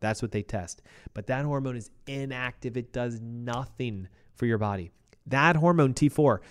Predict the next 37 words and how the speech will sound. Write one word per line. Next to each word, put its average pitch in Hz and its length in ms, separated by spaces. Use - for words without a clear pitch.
has 131 180
to - 100
be 123 120
carried 156 720
with 113 120
a 127 60
carrier 185 480
protein 110 480
that 107 80
you 123 80
gotta 139 140
check. - 400
Is 110 100
the 131 100
carrier 156 300
protein 156 340
open? 156 320
Is 117 160
it 143 80
working? 135 380
And 143 120
it - 180
brings 175 480
it 190 180
into 160 320
the 151 100
liver. 135 480
And 131 220
inside 170 720
the 139 80
liver, 143 520
it's 135 200
converted 135 520
into 127 320
active 117 460
thyroid 104 440
hormone. 104 380